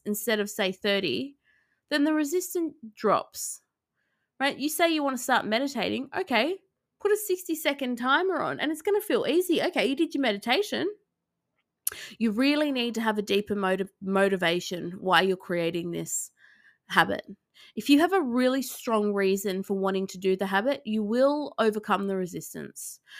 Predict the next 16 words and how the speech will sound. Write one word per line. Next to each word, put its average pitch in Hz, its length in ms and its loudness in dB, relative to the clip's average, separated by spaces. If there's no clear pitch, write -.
right? 226 180 2
So - 100 -8
the 226 140 2
lower 262 280 6
the 311 140 0
resistance 214 600 -2
is 247 380 -2
and 196 380 -2
you 202 280 0
increase 208 680 -2
the 190 140 -4
motivation. 180 840 -2
So 269 200 0
why 247 320 6
are 370 60 4
you 320 300 2